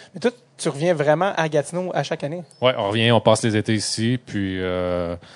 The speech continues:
Speaker 2: ma femme vient de Drummondville, fait que ses parents sont là, on fait quand même des, euh, des allers-retours, euh, pendant l'été. Puis,
Speaker 1: Cool.
Speaker 2: euh, ouais, je veux dire, je serais pas capable de passer, euh,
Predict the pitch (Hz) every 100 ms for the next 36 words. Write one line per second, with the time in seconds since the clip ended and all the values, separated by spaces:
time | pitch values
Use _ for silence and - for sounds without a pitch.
0 | - - - 101 113 107 107 104 101 104
1 | 101 95 107 113 117 104 95 - 95 87
2 | 98 90 98 104 95 95 101 98 92 90
3 | 92 92 92 87 85 87 - 107 101 98
4 | 95 92 98 98 95 92 95 95 92 90
5 | 95 110 - _ - - - - _ _
6 | - - - 87 87 87 85 85 90 107
7 | 92 90 85 92 - - - - - _
8 | - - 104 104 95 101 95 92 87 85
9 | - 87 85 82